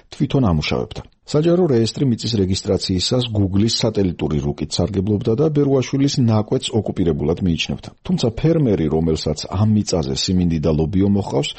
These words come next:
მიუხედავად იმისა, რომ ეგრეთ წოდებულ საზღვრის აღნიშნულ ბანერებთან ყოველდღიურად მუშაობს, საოკუპაციო ძალების წარმომადგენლებს მისთვის პრობლემა არ შეუქმნიათ. მსგავსი შემთხვევები საოკუპაციო ხაზის მიმდებარე სოფლებში მრავლადაა,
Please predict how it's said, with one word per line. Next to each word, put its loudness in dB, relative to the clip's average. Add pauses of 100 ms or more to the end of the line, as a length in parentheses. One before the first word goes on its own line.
(180)
მიუხედავად 0
იმისა, 2
რომ 0
ეგრეთ 0
წოდებულ -2
საზღვრის -2
აღნიშნულ -2
ბანერებთან 0
ყოველდღიურად 0
მუშაობს, 0 (300)
საოკუპაციო 0
ძალების 2
წარმომადგენლებს 2
მისთვის 0
პრობლემა 0
არ -2
შეუქმნიათ. -4 (160)
მსგავსი 0
შემთხვევები 2 (120)
საოკუპაციო 0
ხაზის -2
მიმდებარე 2
სოფლებში -2
მრავლადაა, 2